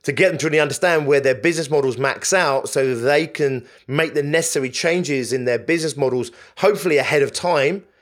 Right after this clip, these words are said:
before it becomes mission critical or crisis in their business, so that they can have that fluid, fast growth to a hundred K and then beyond. Quarter million,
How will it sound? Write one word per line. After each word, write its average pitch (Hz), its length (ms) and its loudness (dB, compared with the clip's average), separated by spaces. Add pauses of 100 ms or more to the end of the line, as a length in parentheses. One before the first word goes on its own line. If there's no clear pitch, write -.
(120)
before 156 280 2
it 139 60 4
becomes 139 420 -4
mission 131 280 -4
critical 160 420 0
or 120 160 0
crisis 175 540 -2
in 127 80 -4
their 113 80 0
business, 117 480 -4 (280)
so 147 140 2
that 143 180 0
they 151 200 2
can 156 160 -2
have 139 160 -2
that 127 180 -2
fluid, 151 760 -2
fast 123 500 -2
growth 113 380 -2 (300)
to 143 140 0
a - 20 -4
hundred 160 320 0
K 120 400 0
and 123 140 -4
then 120 160 -4
beyond. 120 640 -2
Quarter 175 260 -2
million, 151 400 2